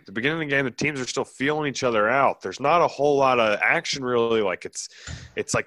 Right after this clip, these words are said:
two, two prize fighters walk-, walking around the ring with each other. But when you add that little bet in there,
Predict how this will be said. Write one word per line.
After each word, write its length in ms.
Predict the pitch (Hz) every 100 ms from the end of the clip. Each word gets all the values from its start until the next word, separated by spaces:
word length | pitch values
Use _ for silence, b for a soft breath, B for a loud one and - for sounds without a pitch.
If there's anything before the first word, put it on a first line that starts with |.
| _
two, 420 | - 151 143 123 -
two 180 | - 127
prize 360 | 135 139 139
fighters 400 | - 117 95 87
walk-, 300 | 107 110 117 -
walking 300 | 120 123 131
around 160 | 135
the 80 | 117
ring 180 | 127 143
with 160 | 123
each 160 | 101 -
other. 220 | 95 -
But 260 | - 107 -
when 160 | 113
you 120 | 113 113
add 240 | 123 147
that 220 | 156 139
little 300 | 123 120 107
bet 260 | - 110 139
in 140 | 101
there, 320 | 90 85 82